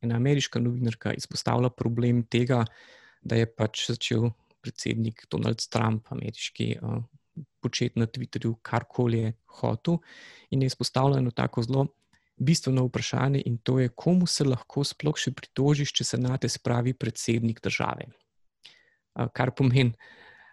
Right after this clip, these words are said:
to, kar se dogaja na Twitterju, kar počnejo vplivne javne osebe na družabnih omrežjih, a, ima eno tako nevarno posledico in to je normalizacija nečesa, kar nikakor ne bi smelo biti,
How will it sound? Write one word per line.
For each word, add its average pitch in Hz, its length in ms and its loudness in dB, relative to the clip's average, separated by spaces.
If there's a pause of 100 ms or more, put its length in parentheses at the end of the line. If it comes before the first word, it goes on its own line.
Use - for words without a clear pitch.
(520)
to, 170 240 6
kar 147 200 2
se - 140 -2
dogaja 143 320 2
na 143 100 2
Twitterju, - 540 -6
kar 120 160 -2
počnejo 131 540 0
vplivne 156 500 4
javne 127 380 0
osebe 123 680 0
na 123 220 0
družabnih 117 540 -2
omrežjih, 135 540 0 (240)
a, 120 220 -6 (720)
ima 135 340 2
eno 127 160 0
tako 127 300 -2
nevarno 127 640 4 (500)
posledico 139 640 2
in 123 160 2
to 135 120 4
je 131 60 4
normalizacija 123 920 2
nečesa, 123 420 -2
kar 117 200 -2
nikakor - 460 -2
ne 113 140 0
bi 113 140 -2
smelo 110 240 0
biti, 110 300 -4